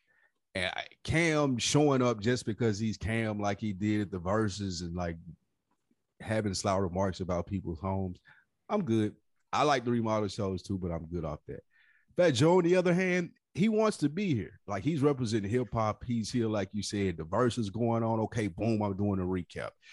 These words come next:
All right, y'all talking about this. Boom, yesterday's price ain't today's price. I'm giving it to you how hip hop gives it to you.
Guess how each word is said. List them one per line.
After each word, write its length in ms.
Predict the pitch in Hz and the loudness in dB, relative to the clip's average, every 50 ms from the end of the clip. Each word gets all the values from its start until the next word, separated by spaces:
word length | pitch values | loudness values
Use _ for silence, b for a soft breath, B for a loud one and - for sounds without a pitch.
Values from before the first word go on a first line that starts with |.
| b b b b | b b b b
All 100 | 98 101 | 0 0
right, 120 | 90 87 | 2 0
y'all 200 | 85 113 123 117 | 2 2 2 2
talking 340 | 107 - 131 120 113 - 113 | 2 2 2 2 2 2 0
about 240 | 110 117 113 113 - | 0 0 0 0 0
this. 160 | - 120 110 87 | -2 -4 -4 -2
Boom, 400 | 82 98 120 113 107 101 92 82 | -2 0 0 0 0 -2 -4 -2
yesterday's 680 | 87 104 123 120 - 117 113 107 110 110 110 107 98 | -2 0 0 0 0 -2 -2 -2 -2 -2 -2 -2 -2
price 400 | - - 123 117 113 107 104 - | -2 0 2 2 2 2 2 0
ain't 220 | 117 110 107 98 - | 0 0 -2 -2 -4
today's 400 | - 101 101 101 98 95 90 - | -4 -2 -2 -2 -2 -4 -6 -8
price. 340 | - - 90 90 87 - | -6 -4 -4 -4 -4 -4
I'm 180 | 135 131 143 131 | -4 -2 -2 0
giving 360 | 110 127 151 156 151 151 143 | 2 4 4 4 4 2 2
it 160 | 143 139 127 | 2 -2 0
to 180 | - 143 139 131 | 2 2 4 4
you 280 | 123 123 127 117 110 b b b b b | 4 4 4 2 2 b b b b b
how 220 | b 123 131 127 120 | b 0 2 2 2
hip 260 | 107 120 123 117 - | 2 2 0 0 0
hop 280 | 123 117 110 104 92 90 | -2 -2 -2 -2 -4 -4
gives 280 | 95 117 117 98 95 | -2 -2 -2 -2 -4
it 120 | 101 95 - | -8 -8 -4
to 180 | - 113 107 101 | -2 -2 -2 0
you. 260 | 90 92 92 90 | -2 -2 -4 -4